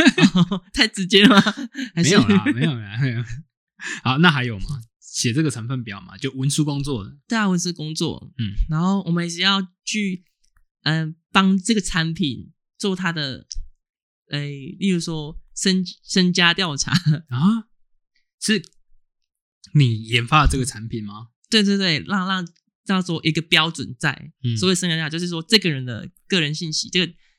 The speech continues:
Speaker 1: 这个产品的个人信息。
Speaker 2: 嗯。
Speaker 1: 因为我们从小量制作到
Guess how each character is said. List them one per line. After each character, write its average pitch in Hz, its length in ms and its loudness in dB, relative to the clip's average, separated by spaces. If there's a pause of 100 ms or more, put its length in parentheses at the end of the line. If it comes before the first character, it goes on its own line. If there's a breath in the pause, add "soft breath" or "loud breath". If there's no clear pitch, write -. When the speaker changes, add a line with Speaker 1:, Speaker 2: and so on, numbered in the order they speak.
(100)
Speaker 1:
这 190 100 -2
个 170 140 -2
产 156 200 -2
品 147 100 -4
的 143 60 -10
个 170 120 -4
人 147 120 -6
信 156 240 -8
息。 - 220 -6 (180)
Speaker 2:
嗯。 - 60 0
Speaker 1:
因 226 40 4
为 269 60 2
我 254 60 2
们 185 140 4
从 175 180 -4
小 151 240 -6
量 185 200 -2
制 190 200 -2
作 180 400 -2 (520)
到 185 320 -2